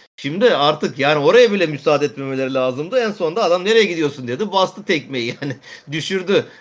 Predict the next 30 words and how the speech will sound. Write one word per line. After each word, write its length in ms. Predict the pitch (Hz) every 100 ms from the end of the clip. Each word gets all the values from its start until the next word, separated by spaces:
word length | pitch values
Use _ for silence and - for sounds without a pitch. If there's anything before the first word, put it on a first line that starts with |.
| -
Onu 260 | 170 170
geçti, 340 | 147 127 143 135
bunu 140 | 170
geçti. 440 | 156 117 - 185
Dördüncüsü 680 | 180 170 139 127 110 165 185
bastı 340 | 165 127 - 151
tekmeyi 380 | 151 127 147 156
düşürdü. 400 | 170 185 160 127
Türkiye'de 380 | 156 160 208 156
o 80 |
kadar 260 | 196 202 175
bile 100 | 147
yaptırmıyorlar 680 | 120 107 - 104 98 87 85
yani. 260 | 110 131 120 - -
Bulgaristan 460 | 143 143 151 147 180
hep 160 | 180 147
diyorum 280 | 214 240
ya 160 | 214 135
biraz 300 | 165 175 139
mesafeli 560 | 165 160 165 160 175 185
oynuyor 420 | 202 170 139 127
oyunu. 440 | 127 123 123 214 - - _ _
Hani 460 | 131 135 139 135 - _ _
çok 220 | - 135
sıkı 240 | - 143 147
yan 180 | 139
yana 240 | 147 147 139
oynat-, 340 | 139 156 156 - -
oynamıyorlar 800 | 147 151 165 151 131 165 226 - _ _ -
ama 440 | 139 156 220 -